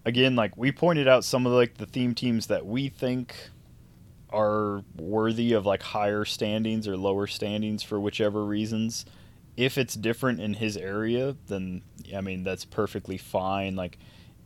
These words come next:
if, you know, in his area, Guardians of the Galaxy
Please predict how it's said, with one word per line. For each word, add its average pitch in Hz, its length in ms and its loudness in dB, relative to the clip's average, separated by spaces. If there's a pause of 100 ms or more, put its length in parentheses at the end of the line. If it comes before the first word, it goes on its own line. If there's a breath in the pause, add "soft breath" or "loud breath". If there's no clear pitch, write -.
(140)
if, - 420 -2 (200)
you 107 120 -6
know, 95 300 -4 (920 soft breath)
in 110 140 2
his 113 340 2
area, 107 840 4 (320)
Guardians 107 460 2
of 98 80 -6
the 98 60 -4
Galaxy 101 840 0